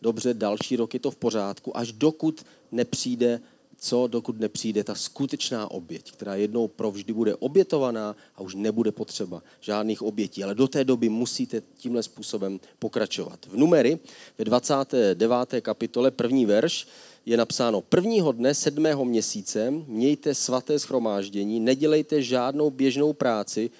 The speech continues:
je to den troubení." Je to troubení na šofar. Možná viděli jste ten šofar. Šofar je beraní roh, to je další symbol toho beránka, který, který má být zabitý někdy v budoucnu.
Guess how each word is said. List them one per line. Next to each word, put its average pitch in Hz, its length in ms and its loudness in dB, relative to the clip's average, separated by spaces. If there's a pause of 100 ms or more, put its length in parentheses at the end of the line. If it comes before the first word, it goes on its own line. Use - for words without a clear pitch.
(140)
je 117 120 2
to 113 180 -2
den 113 420 2
troubení." 101 640 2 (140)
Je 95 80 -14
to 117 120 -4
troubení 120 600 2 (240)
na 113 80 -4
šofar. 113 600 2
Možná 104 360 -8
viděli 113 320 0
jste 120 140 -6
ten 117 120 0
šofar. 123 460 0 (260)
Šofar 143 400 2
je 127 220 6
beraní 135 600 4
roh, 147 360 2
to 110 120 -6
je 110 200 2
další 110 420 -2
symbol 117 460 2
toho 117 240 -2
beránka, 107 600 -2
který, 107 380 -6 (280)
který 117 220 -2
má 110 180 0
být 113 160 0
zabitý 107 400 0
někdy 123 220 0
v 117 60 -4
budoucnu. 113 600 2